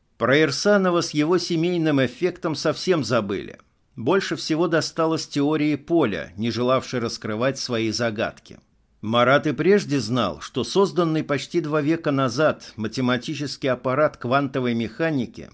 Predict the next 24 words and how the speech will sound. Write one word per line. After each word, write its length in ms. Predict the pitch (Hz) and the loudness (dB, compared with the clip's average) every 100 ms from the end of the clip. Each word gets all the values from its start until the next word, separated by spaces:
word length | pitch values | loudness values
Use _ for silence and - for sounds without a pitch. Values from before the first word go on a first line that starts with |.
| - - | -14 -2
не 160 | 127 | 2
может 320 | 170 180 139 | 2 2 0
описать 500 | 127 127 - 127 120 | -2 -4 -2 -2 -2
поведение 640 | - 117 117 120 135 123 113 | -4 -4 -2 0 0 0 -2
гравитронов 840 | 107 110 101 104 135 156 151 143 _ _ _ | -2 -4 -4 -4 -2 0 -2 -4 _ _ _
и 80 | 117 | -6
связать 520 | 117 131 120 185 202 | -4 -2 0 2 0
воедино 600 | 147 143 131 120 175 165 | 0 0 0 -2 -2 0
известные 600 | 139 113 147 139 131 123 | 0 -2 -2 -2 -2 -2
типы 440 | - - 175 170 160 | -2 -6 -4 -2 -2
фундаментальных 960 | 151 135 120 123 110 - 120 117 120 | -2 -2 0 -2 -2 0 0 2 -2
взаимодействий. 1000 | 104 110 113 110 113 113 87 - - 58 - _ _ _ - 87 | -2 -4 -2 -2 -2 -2 -4 -6 -16 -20 -20 _ _ _ -14 -4
Но 200 | 113 135 | 0 2
теперь 580 | 151 139 151 175 120 - _ | 2 0 2 2 2 -6 _
из 220 | 139 127 | -2 0
нестройных 720 | 135 127 - 160 170 139 - | 0 -2 0 2 2 2 0
выкриков 580 | 120 170 165 156 147 - | 0 0 0 -2 -4 0
он 240 | 135 120 123 | 0 -2 0
понял, 460 | 165 170 175 165 | 0 2 0 -2
что 240 | - - 135 | -6 -2 0
дела 320 | 127 123 120 | 2 4 4
обстоят 500 | - - 135 143 135 | 2 -2 0 0 0
ещё 360 | 151 156 - 208 | -2 -2 0 0
печальнее. 800 | 202 - - 104 82 76 64 | 0 -4 -4 -4 -4 -10 -18